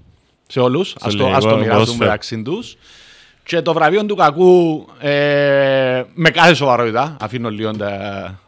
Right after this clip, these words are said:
Speaker 1: ναι, ναι, ναι. Επί εκούρασε, εκούρασε. Στο πρόσωπο του συνεπίθετου, δεν εξασχοληθήκαμε περασμένη εβδομάδα μαζί του, νομίζω όχι, στο
Speaker 2: Λίγο,
Speaker 1: ραδιόφωνο.
Speaker 2: στο ραδιόφωνο.
Speaker 1: Στο ραδιόφωνο, οκ. Ε, του κύριου Βιολάρη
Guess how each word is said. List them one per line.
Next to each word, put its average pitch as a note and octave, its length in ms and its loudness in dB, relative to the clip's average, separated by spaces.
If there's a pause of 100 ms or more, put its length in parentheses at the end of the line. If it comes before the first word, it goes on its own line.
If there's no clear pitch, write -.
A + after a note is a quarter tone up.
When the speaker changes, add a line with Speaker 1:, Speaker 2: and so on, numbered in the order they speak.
(240)
Speaker 1:
ναι, A#2 220 -2
ναι, G#2+ 140 -4
ναι. G#2+ 240 -6 (560)
Επί C3 180 -4
εκούρασε, A#2 560 -4 (120)
εκούρασε. G2 560 -10 (640)
Στο - 160 -10
πρόσωπο A#2 540 -2 (800)
του G#3+ 120 -8
συνεπίθετου, B2+ 720 -4
δεν B2 100 -8
εξασχοληθήκαμε A#2 540 -8
περασμένη G#2 140 -6 (100)
εβδομάδα G2+ 200 -8
μαζί B2+ 100 -10
του, D#3 60 -8
νομίζω A#2 260 -6
όχι, G#2 120 -8
στο G2 80 -12
Speaker 2:
Λίγο, A#2 120 -2
Speaker 1:
ραδιόφωνο. B2 380 -2
Speaker 2:
στο F#2 80 -10
ραδιόφωνο. F2 260 -12
Speaker 1:
Στο A#2+ 120 -6
ραδιόφωνο, G#2 360 -2
οκ. G#2+ 180 -10 (680)
Ε, G#2 800 -4
του B2 120 -6
κύριου F3 160 0
Βιολάρη B2+ 480 0